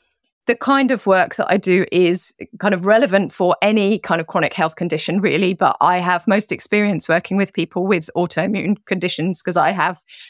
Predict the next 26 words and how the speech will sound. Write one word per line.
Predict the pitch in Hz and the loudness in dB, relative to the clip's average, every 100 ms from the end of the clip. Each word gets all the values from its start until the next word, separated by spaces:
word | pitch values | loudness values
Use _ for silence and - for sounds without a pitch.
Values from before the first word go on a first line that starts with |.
| _ | _
several | - 202 175 | 0 0 0
different | 170 - - | -2 -4 -4
ones | 180 | -2
myself. | 165 165 180 175 | -2 0 0 0
I've | 165 | 0
got | - - | -2 -2
M | 196 | -2
S, | 160 196 - | -2 -4 -2
I've | 156 | -2
got | - - | -2 -2
celiac | 190 196 190 | 0 0 0
disease, | - 160 156 180 | -4 -4 -2 -2
I've | - | -4
got | - | -6
psoriasis, | - 185 170 202 - 175 196 - | -2 2 2 0 -2 -2 -2 -2
and | 190 | -2
then | 180 | 0
I've | 202 | -2
also | 190 - 156 | -2 -2 0
got | 170 | 0
other | - 160 165 | 0 -2 -4
stuff | - 160 - | -4 -4 -2
going | 156 165 | -2 0
on | 165 165 | 0 0
like | 151 - - | -2 -4 -4
thyroid | 143 175 190 165 175 180 | 0 0 0 0 0 -2